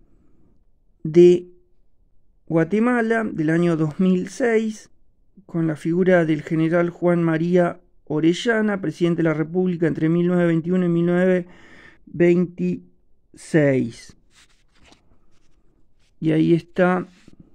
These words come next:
el Banco de Guatemala,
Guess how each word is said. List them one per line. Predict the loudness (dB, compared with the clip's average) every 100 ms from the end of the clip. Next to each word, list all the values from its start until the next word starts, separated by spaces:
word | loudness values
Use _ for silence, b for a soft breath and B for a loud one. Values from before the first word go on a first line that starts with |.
| _ _ _ _ _ _ -20 -20 _ _ _ _ _ _ _ _ _ _ _ _ _ -8
el | -4
Banco | -2 0 -2 -2 -4 -4 -10 _ -12
de | -4 -2
Guatemala, | -2 -4 -4 -2 -2 -2 -2 -6 -8